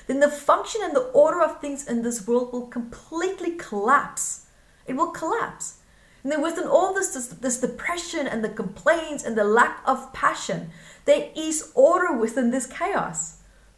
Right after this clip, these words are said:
Let me explain. You know, look, for example, at an ant's nest.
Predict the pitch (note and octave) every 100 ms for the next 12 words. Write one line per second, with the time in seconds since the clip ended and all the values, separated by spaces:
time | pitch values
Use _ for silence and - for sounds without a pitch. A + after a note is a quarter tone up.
0 | _ - F#4+ G#4+ G4+ - F#4 A3+ - -
1 | - _ - - - D#4 D#4+ D#4+ A4 -
2 | G#4+ C#4+ D4 D#4 C#4 C4 A#3+ - A3+ A#3+
3 | A#3+ - F#3+ F#3 E3 - -